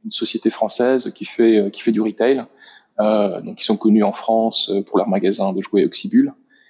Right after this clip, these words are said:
et, euh, également, euh, pour, euh, pour le magasin de vêtements. Voilà, ils ont une présence dans soixante pays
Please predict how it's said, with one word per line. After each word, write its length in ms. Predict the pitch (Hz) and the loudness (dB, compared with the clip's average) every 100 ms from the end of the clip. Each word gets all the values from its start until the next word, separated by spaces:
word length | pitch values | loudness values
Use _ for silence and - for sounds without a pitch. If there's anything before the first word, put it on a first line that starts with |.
| _ _ - | _ _ 0
et, 360 | 107 110 107 | 4 4 2
euh, 680 | 101 95 95 87 95 98 - | 2 2 0 -2 -8 -14 -4
également, 720 | - 104 104 101 104 107 104 95 | -2 0 2 4 4 2 -2 -4
euh, 60 | |
pour, 380 | 95 110 - 92 | -8 -14 -12 -12
euh, 280 | 90 - - | -12 -12 -14
pour 100 | - | -4
le 60 | 98 | 0
magasin 260 | 101 101 104 | 2 2 0
de 60 | |
vêtements. 340 | 101 - 92 85 | -2 -4 -8 -6
Voilà, 160 | 85 | -6
ils 100 | 85 | -4
ont 40 | 98 | -4
une 60 | |
présence 360 | 104 107 107 110 | -2 0 0 -2
dans 80 | 101 | -6
soixante 380 | - 104 101 | -4 -2 -4
pays 320 | - 98 127 | -2 0 0